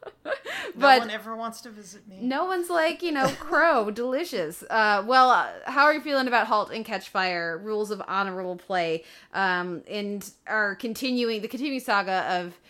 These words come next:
Speaker 2: Joe and the idiot who doesn't know better? I mean, Ryan,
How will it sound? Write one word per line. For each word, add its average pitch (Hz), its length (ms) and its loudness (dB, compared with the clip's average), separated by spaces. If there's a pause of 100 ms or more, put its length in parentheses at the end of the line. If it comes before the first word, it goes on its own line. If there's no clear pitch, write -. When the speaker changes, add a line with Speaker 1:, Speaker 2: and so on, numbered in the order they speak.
(220)
Speaker 2:
Joe 196 400 2
and 185 240 -4
the 185 200 -6
idiot 185 320 -4
who 202 80 -12
doesn't 180 260 -6
know 175 140 -6
better? 160 440 -8 (1400)
I - 80 -2
mean, 285 220 2
Ryan, 233 480 4